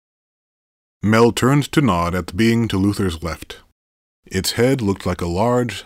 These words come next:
slightly heart-shaped water balloon, covered in conspicuous veins, wobbling on top of a body that was shaped like a tall, rounded pot,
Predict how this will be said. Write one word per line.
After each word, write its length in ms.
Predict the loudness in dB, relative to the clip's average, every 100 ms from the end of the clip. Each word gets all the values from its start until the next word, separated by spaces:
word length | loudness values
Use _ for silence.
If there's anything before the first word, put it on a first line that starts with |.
| -14
slightly 540 | -6 0 0 2 -2
heart-shaped 680 | 0 0 0 -2 -4 -4 -4
water 300 | 0 2 2
balloon, 480 | -2 -4 -8 -14 -20 _ _ _ 0
covered 300 | 2 4 2
in 140 | 0
conspicuous 640 | -2 -4 -2 -2 -2 -2
veins, 640 | -4 -2 -2 -4 -10 -14 -16 _ _ _ 0
wobbling 480 | 4 4 2 2
on 120 | 0 0
top 200 | 0 0
of 100 | 0
a 60 |
body 400 | 0 2 2 0
that 180 | -2 -4
was 140 | -4
shaped 340 | -4 -2 -2 -2
like 140 | -6
a 60 | -6
tall, 560 | -2 2 2 2 0 -4 _
rounded 520 | 0 2 4 2 -2 -2
pot, 380 | 0 0 -4